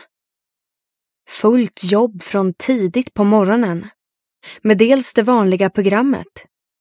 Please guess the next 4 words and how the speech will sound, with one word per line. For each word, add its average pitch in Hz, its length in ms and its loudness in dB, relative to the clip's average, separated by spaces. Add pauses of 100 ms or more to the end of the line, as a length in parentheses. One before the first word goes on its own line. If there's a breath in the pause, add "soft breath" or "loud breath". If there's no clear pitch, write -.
dels 208 440 2
tre 240 260 2
akuta 226 540 0
operationer. 190 800 -4